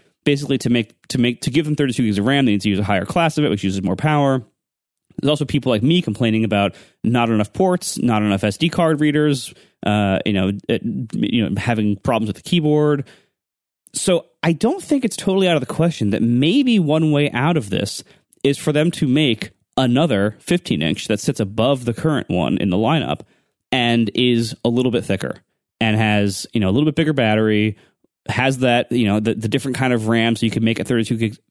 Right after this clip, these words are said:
uh, if, if you need to. And, you know, maybe it uses two S S D modules like the iMac Pro in parallel with the T two chip. Who knows? Something like that. Like, there's lots of those things they could do. And maybe they make this a separate model so that they can address those high-end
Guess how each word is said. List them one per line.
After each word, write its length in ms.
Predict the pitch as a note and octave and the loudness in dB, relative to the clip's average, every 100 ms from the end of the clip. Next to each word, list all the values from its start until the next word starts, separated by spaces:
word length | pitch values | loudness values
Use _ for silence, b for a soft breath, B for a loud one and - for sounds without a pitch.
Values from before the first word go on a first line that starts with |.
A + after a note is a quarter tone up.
| - | -4
uh, 220 | G#2+ G2 - | 0 0 0
if, 120 | - - - | -4 -6 -2
if 260 | A2+ - A2+ | -2 0 0
you 60 | |
need 180 | G#2+ G#2 | 0 0
to. 320 | A2+ G2+ G2+ b b b _ _ - | 0 0 -2 b b b _ _ -2
And, 220 | A2 - | -2 0
you 100 | B2+ | 0
know, 60 | G2+ | 2
maybe 340 | A#2 C#3 C#3+ | 2 2 2
it 60 | A2+ | 0
uses 260 | B2 A#2 | 0 -2
two 240 | - C#3+ B2+ | -2 0 0
S 120 | A2+ | -2
S 60 | A2 | -2
D 140 | A#2+ | 0
modules 440 | A#2+ A2+ B2 A#2+ | 2 0 0 0
like 100 | A2 | 0
the 80 | G#2 | 0
iMac 240 | A2+ A2 - | 0 0 0
Pro 260 | A#2+ A2 | 0 0
in 80 | G2+ | 0
parallel 400 | A#2 A#2 A2+ A2+ | 0 0 2 0
with 100 | F#2+ | 0
the 60 | G#2 | -2
T 160 | A2+ | -2
two 160 | - A#2 | 0 -2
chip. 220 | B2+ G#2+ | -2 -4
Who 160 | C#3 A2 | -2 -2
knows? 380 | F2 - - - | -2 -6 -10 -12
Something 400 | - D#3 C#3 C#3 | -4 -2 0 0
like 160 | B2 A2+ | 0 0
that. 160 | G#2 A#2 | 0 0
Like, 100 | A2+ | 0
there's 160 | C3 | 0
lots 140 | D#3+ D#3 | 0 0
of 40 | |
those 140 | D3 | -2
things 200 | C#3+ C3 | 0 0
they 120 | A2+ A2 | 0 -4
could 400 | - A#2+ A#2 G#2+ | -2 -2 -2 0
do. 340 | G2 E3 B3+ b b b _ _ - - | 2 2 0 b b b _ _ -14 -2
And 180 | C3 A#2+ | 2 4
maybe 220 | C#3+ D3+ | 4 2
they 100 | C3+ | 2
make 180 | C3 C3+ | 2 2
this 160 | B2+ | 0
a 60 | A2+ | -2
separate 400 | - E3+ - - | 0 0 0 0
model 380 | C#3+ E3 B2 A2 | 2 2 0 0
so 180 | - C3 | 0 0
that 280 | A#2 A#2 b b b _ _ _ | 0 -2 b b b _ _ _
they 180 | C3 D3 | -2 -2
can 300 | - E3+ G3+ | -2 0 0
address 260 | F3 C3 - | 2 0 0
those 180 | B2 - | -2 0
high-end 640 | A#2+ G#2+ G2+ F#2+ F#2+ | 0 2 2 2 0